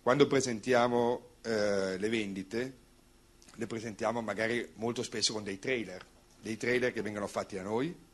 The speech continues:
Cioè noi abbiamo tutti, tutti gli informatici bravissimi a fare tutti i trailer, con le musiche, abbiamo i nostri cantanti, i nostri musicisti,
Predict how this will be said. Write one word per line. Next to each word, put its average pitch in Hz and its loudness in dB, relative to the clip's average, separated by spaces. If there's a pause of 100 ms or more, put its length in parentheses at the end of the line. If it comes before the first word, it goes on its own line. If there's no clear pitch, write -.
(1300)
Cioè 80 -14
noi 87 -12
abbiamo 82 -14
tutti, 90 -14 (140)
tutti 104 -14
gli 82 -14
informatici 95 -8
bravissimi 90 -10
a 85 -16
fare 95 -10
tutti 98 -16
i - -10
trailer, 123 -2 (1000)
con 143 6
le 117 6
musiche, 127 0 (580)
abbiamo 101 -6
i 98 -6
nostri 98 -4
cantanti, 123 0
i 117 -8
nostri 92 -10
musicisti, 117 -6